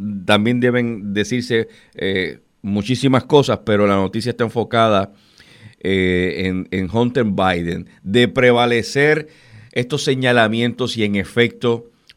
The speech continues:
probarse, eh, Jorge Bonilla, como analista de noticias que eres, de probarse todos esos vínculos reales con Ucrania y China. Eh, es el hijo de Biden. Habría que probar si Biden tuvo conocimiento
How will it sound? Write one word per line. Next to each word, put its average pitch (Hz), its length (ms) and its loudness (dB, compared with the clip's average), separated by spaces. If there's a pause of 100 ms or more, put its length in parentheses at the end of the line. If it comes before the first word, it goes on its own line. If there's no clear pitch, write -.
(100)
probarse, 107 720 2
eh, 85 360 -4
Jorge 101 280 -4
Bonilla, 101 500 -4 (180)
como 92 240 -6
analista 98 440 0
de 107 80 2
noticias 98 400 -4
que 98 320 0
eres, 87 220 -2 (300)
de 90 120 -4
probarse 113 380 2
todos 131 200 0
esos 117 180 -4
vínculos 120 480 -2
reales 107 400 0
con 101 240 -4
Ucrania 107 540 0
y 95 160 -4
China. 92 560 -2 (600)
Eh, 87 440 -2
es 110 120 -2
el 139 160 2
hijo 127 480 0
de 87 200 -6
Biden. 101 560 0 (320)
Habría 95 220 2
que 127 140 0
probar 135 340 4
si 131 160 -2
Biden 117 520 0
tuvo 139 280 4
conocimiento 123 960 2